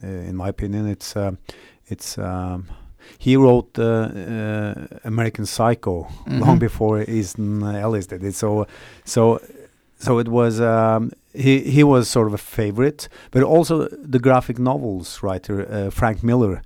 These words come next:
Speaker 2: Mm-hmm.
Speaker 1: of, uh, Sin City and, uh, and the Batman series. He was a, he was a great inspiration for me. Um,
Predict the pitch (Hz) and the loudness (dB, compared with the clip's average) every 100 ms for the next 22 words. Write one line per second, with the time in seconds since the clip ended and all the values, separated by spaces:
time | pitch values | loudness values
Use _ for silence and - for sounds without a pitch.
0 | - 120 113 123 101 95 98 95 95 92 | -2 0 2 0 -2 -4 -4 -2 -4 -6
1 | 95 - 110 101 - 110 - 85 85 85 | -8 -6 -4 -4 -4 -6 -6 -8 -8 -8
2 | 85 85 85 85 85 - 87 82 87 95 | -8 -8 -8 -10 -10 -10 -10 -8 -4 -2
3 | 101 101 87 - 87 85 85 - _ - | -4 -4 -8 -10 -10 -10 -10 -16 _ -20
4 | _ - 113 110 104 104 98 95 - 101 | _ -2 2 2 0 -2 -2 -4 -4 -4
5 | 92 92 92 90 90 - 101 92 - 101 | -6 -6 -6 -6 -10 -8 -10 -10 -12 -10
6 | 98 113 _ _ _ - 110 113 113 117 | -10 -10 _ _ _ -8 0 2 4 2